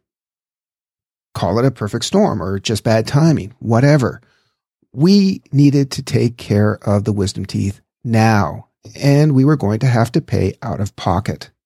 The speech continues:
Waiting for the coverage to reset just wasn't an option. So,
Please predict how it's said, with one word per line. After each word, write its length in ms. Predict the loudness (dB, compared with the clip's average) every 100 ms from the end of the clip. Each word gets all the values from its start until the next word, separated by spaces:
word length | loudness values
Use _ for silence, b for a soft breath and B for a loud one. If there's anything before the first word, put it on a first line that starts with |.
| _ _ _ _ _ _ _ -2
Waiting 360 | 2 4 2
for 160 | 2 2
the 80 | 2
coverage 420 | 2 2 2 0
to 120 | -4
reset 640 | 0 2 2 2 -2 -2 -8 _
just 240 | -2 -2 -6 -2
wasn't 400 | 0 0 -2 -4
an 120 | -2
option. 520 | -2 -2 -4 -8 -14 _ _ _ _ _ _ _ _ _ _ _ _ _ _ _ _ _ _ _ _ _ _ _ -6
So, 460 | 0 2 2 0